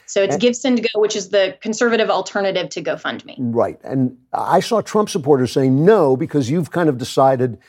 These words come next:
Speaker 2: that DeSantis is a better candidate for the next go-around than Trump, which is something <laughs> that a conservative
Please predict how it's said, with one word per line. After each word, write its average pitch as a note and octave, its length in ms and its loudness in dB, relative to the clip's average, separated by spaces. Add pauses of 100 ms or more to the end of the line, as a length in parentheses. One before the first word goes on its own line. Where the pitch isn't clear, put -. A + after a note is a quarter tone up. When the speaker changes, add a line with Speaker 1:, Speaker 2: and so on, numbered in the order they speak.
(200)
Speaker 2:
that B2 300 2
DeSantis C3+ 640 0
is A2+ 100 0
a A#2 40 0
better A#2 240 2
candidate A2 520 -2
for A#2+ 120 -6
the A2 80 0
next A2+ 280 -4
go-around G#2+ 680 0
than G#2 180 -4
Trump, G3 380 -2
which F3+ 140 -4
is E3+ 100 -6
something A#3+ 320 0
<laughs> - 140 -4
that - 60 -10
a - 40 -10
conservative F#3 680 2